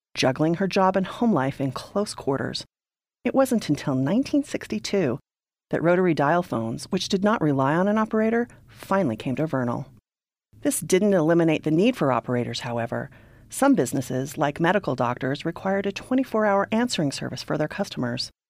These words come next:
So entrepreneurs like Donna and Frank Judd opened their Vernal-based answering service in nineteen sixty.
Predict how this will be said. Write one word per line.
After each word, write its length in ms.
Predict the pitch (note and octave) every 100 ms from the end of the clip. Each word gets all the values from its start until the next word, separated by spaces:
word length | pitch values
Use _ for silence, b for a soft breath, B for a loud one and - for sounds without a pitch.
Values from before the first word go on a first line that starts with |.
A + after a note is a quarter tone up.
| _ _
So 180 | - G3
entrepreneurs 580 | G3 G3+ - B3 C4 G#3
like 160 | D3 C#3+
Donna 300 | C#3+ C#3 D#3
and 100 | E3
Frank 280 | - E3 -
Judd 260 | G3 D3+ -
opened 300 | D#3 D#3 E3+
their 180 | - F3
Vernal-based 560 | E3+ F#3 F#3+ F3 E3+ -
answering 340 | A#3 B3 D3+ C3
service 340 | A2+ C3 -
in 100 | D#3+
nineteen 340 | C3+ B2 -
sixty. 480 | - G#3 - D2 -